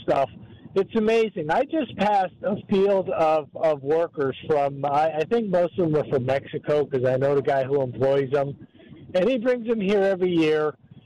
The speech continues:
And, and, and they don't, they, they come here, they work, they, they, they do honest work, they don't bother anyone. It's, it's a, the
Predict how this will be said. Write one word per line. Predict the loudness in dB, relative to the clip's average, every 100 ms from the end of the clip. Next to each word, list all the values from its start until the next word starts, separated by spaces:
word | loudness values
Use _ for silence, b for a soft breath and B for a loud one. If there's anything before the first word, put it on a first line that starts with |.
| -8 -2
And, | -2 0
and, | -2 -2 -2
and | -2 0
they | 2 2
don't, | 2 -2 -2
they, | -2 0
they | -2 -2
come | -2 -4
here, | -2 -2 0
they | 2 0
work, | 2 0 0 -2
they, | -2 -2
they, | 0 -2 -2
they | -4 -4
do | -2 0 0 0
honest | 0 2 0 -2 0
work, | 0 0 -2
they | -4 -2
don't | -2 -2
bother | 0 0 0 -2
anyone. | -2 -2 0 -2 -4 -16 B B B -4
It's, | -4 -2
it's | -4 -2 -4
a, | -2
the | -2